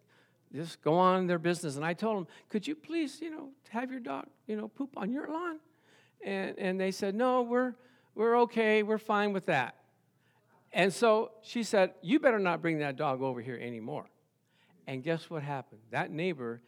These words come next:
served her a, what, a restraining order to not,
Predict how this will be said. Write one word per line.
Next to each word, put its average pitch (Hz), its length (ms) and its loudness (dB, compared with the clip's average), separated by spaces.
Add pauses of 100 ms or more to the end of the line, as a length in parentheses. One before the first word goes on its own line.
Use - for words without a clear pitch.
(160)
served 165 460 -2
her 139 400 -2
a, 117 420 -8
what, 123 140 -8
a 139 100 -8
restraining 196 580 4
order 120 360 4 (1800)
to 170 240 2
not, 214 240 4